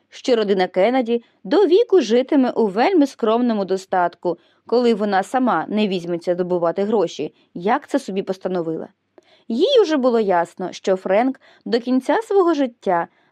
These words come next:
ладен порпатися у цій зачуханій крамниці. Він начебто не усвідомлював,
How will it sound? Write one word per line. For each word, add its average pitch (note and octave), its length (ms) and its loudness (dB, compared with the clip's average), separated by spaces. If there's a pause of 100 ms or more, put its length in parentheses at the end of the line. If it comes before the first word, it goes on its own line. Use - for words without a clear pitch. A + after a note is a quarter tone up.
ладен A3 380 0
порпатися A3 720 -2
у - 120 -2
цій G#3+ 200 -4
зачуханій A3 560 -4
крамниці. A#3+ 580 -4 (480)
Він G4+ 280 2
начебто F#4+ 440 0
не D4 100 6
усвідомлював, G#3+ 760 0